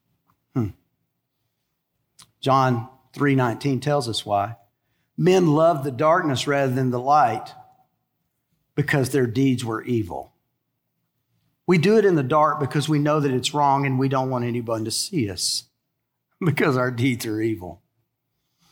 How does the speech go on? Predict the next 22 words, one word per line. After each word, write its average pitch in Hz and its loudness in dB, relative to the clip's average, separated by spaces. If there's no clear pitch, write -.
When 165 2
Amy 170 2
and 151 4
I 143 4
were 139 2
early 151 4
in 139 2
our 131 2
marriage, 139 0
uh, 135 2
we 185 4
were 160 6
paying 190 2
for - 0
this 160 4
really 190 2
nice 170 2
little 175 2
cute 185 0
one-bedroom 156 2
a-, 131 -4
apartment, 151 0